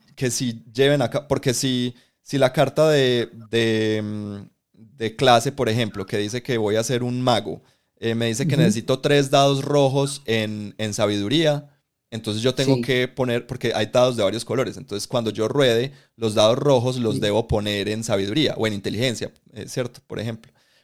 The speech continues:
Speaker 1: Pero hay otra
Speaker 2: Sí.
Speaker 1: carta que me dice que los dados de inteligencia tienen que sumar mínimo catorce. Entonces yo nada más, yo, yo tengo que estar pendiente de un montón de cosas a la hora de, de mirar dónde voy a posicionar un dado. Y cada
Speaker 2: Muy
Speaker 1: ronda,
Speaker 2: gracioso.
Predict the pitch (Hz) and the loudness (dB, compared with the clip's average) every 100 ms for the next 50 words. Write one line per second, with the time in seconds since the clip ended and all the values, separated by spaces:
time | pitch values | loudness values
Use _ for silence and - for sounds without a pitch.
0 | _ 143 139 139 165 170 180 160 135 151 | _ 6 8 6 4 0 4 4 4 0
1 | 131 123 143 160 180 175 135 123 123 127 | 0 2 2 2 -2 -2 -2 -2 0 0
2 | 120 117 123 135 151 143 139 120 117 151 | 0 2 4 2 0 -2 0 -2 0 -2
3 | 175 160 131 131 131 143 151 143 143 143 | -2 -2 -2 -2 -4 -6 -4 0 0 0
4 | 151 147 147 117 104 - 98 147 135 101 | -2 -2 -2 -2 -4 -6 -4 -2 -2 -2
5 | 98 101 107 120 139 139 139 135 123 113 | -10 -10 -10 -6 -2 0 0 -2 -4 -6
6 | 110 - _ 120 143 147 147 143 156 147 | -6 -10 _ -4 -2 -2 -4 -4 -4 -4
7 | 139 139 143 110 117 131 135 131 131 123 | -4 -4 -6 -4 -6 -6 -8 -6 -4 -4
8 | 120 107 101 101 110 113 101 - _ _ | -4 -2 -2 0 0 0 -4 -8 _ _
9 | _ 110 107 107 101 107 123 127 123 113 | _ -4 0 2 0 0 0 0 -2 0
10 | 110 113 104 98 98 95 95 - 110 107 | 0 -2 -6 -8 -6 -6 -6 -8 -14 -2
11 | 143 - - - 113 135 123 147 160 139 | -2 -2 -6 -16 -6 2 4 4 2 4
12 | 139 139 143 160 160 135 | 4 6 4 2 -2 -2